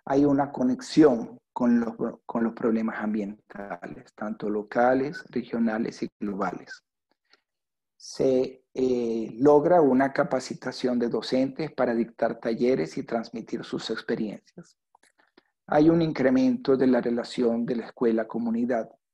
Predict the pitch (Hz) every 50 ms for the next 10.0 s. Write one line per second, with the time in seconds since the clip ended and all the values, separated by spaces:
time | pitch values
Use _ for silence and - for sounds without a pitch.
0 | _ _ _ - - 127 123 120 - - 127 123 123 131 127 127 123 120 117 120
1 | 113 - - 113 113 117 117 117 117 113 107 - - 120 120 113 - - 117 123
2 | 123 120 127 127 117 113 113 123 123 - - - - 120 117 120 123 123 127 -
3 | 127 117 - - 113 120 110 - _ - 123 120 113 - - _ _ _ _ -
4 | - 117 - 110 - - - 139 131 131 123 113 117 113 - 95 90 - _ _
5 | _ _ _ _ _ _ _ - 127 123 117 120 123 120 127 135 131 - - -
6 | 123 123 120 113 - 117 113 117 113 120 127 123 117 - - - - _ - 101
7 | 98 92 - - _ _ _ _ _ _ _ _ _ _ _ _ _ _ _ -
8 | 113 110 110 110 104 104 - 110 107 101 101 113 113 117 120 123 131 135 127 123
9 | 135 151 151 151 - - 104 98 - - - - - 101 98 110 117 - 202 233